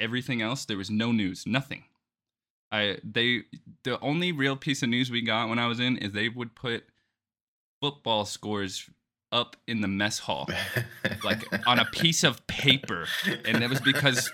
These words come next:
Speaker 1: one of the drill sergeants loved football so much, so he just did it.
Speaker 2: Holy shit.
Speaker 1: And nobody was gonna tell him no. So, um, and that's, like, it. And, uh, I remember that year the Cardinals getting fucking wrecked, because every weekend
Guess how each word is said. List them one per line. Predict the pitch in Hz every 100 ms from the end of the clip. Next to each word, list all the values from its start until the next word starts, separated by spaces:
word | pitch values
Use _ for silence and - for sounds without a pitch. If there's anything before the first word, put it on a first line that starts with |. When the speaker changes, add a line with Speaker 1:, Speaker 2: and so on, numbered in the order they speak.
| 123
Speaker 1:
one | 131
of | 147 135
the |
drill | 123 120 135
sergeants | - 117 110 92 -
loved | 101 113 139
football | - 120 107 98
so | - 101
much, | 98 98 -
so | - 98
he | 107 107
just | 104 -
did | 104 98
it. | - _
Speaker 2:
Holy | 92 87 76
shit. | 73 78
Speaker 1:
And | 95
nobody | 98 110 120
was | 107
gonna | 113
tell | 107 120 117
him | 110 98
no. | 113 107 101 131 _ _ _ _ _ _
So, | 107 101 95 -
um, | 101 104 95 95 90 110 -
and | 107
that's, | 117 -
like, | 127 113 _
it. | 131 - - - _ _ _ _ _
And, | 101 98 95 -
uh, | 98 101 95 92 -
I | 107
remember | 110 110 131 123 117
that | 107 104 104
year | 110 104 104 104
the | -
Cardinals | - 104 104 107 107
getting | 107 -
fucking | - 110 104 98 90 92
wrecked, | 104 110 104 - - -
because | 107 101 98
every | 104 107 110
weekend | 110 104 107 98 104